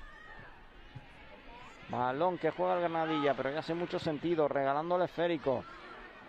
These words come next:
Patea el Madrid y el balón que va a llegar sin problema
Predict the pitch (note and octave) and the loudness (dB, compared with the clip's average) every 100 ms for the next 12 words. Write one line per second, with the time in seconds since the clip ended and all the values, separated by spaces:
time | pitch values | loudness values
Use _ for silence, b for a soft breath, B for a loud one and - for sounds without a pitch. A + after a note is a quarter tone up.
0 | - - A2+ A#2 A#2 D#3 E3+ D#3+ D3+ D3+ | -16 -6 -2 0 0 2 2 2 2 4
1 | E3+ F#3 F3+ E3 D#3 D#3+ E3 E3 E3 E3 | 4 4 4 4 2 2 2 4 4 4
2 | E3+ E3 F3+ G3 F3 D#3+ D#3+ E3+ F3 F3 | 2 2 0 -2 0 4 4 4 2 2
3 | F3 | 2